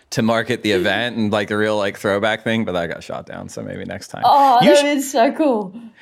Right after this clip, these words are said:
Speaker 1: You should use Parko's trick on, like, you know, like, Isabella Nichols and just be like, "Oh, are you a wild card in this event?" <laughs> Just to psych her out. <laughs>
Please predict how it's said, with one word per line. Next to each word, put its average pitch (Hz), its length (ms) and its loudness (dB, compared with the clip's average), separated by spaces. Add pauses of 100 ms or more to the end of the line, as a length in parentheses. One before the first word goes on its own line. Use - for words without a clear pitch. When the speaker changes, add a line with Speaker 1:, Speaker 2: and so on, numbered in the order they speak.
(100)
Speaker 1:
You 330 200 2
should 359 180 0
use 208 220 0
Parko's 175 560 0
trick 131 340 -2
on, 127 240 0
like, 110 380 0
you 127 100 2
know, 104 160 2
like, 104 160 0
Isabella 123 540 2
Nichols 113 420 0
and 107 100 -2
just 110 200 -2
be 123 80 2
like, 127 100 0
"Oh, 403 60 -2
are 403 100 2
you 359 140 6
a 311 80 4
wild 190 300 2
card 277 260 0
in 294 80 2
this - 180 2
event?" 233 400 0
<laughs> - 0 -
Just - 300 0
to - 20 -4
psych - 300 0
her 139 120 0
out. - 520 -2 (160)
<laughs> 214 120 0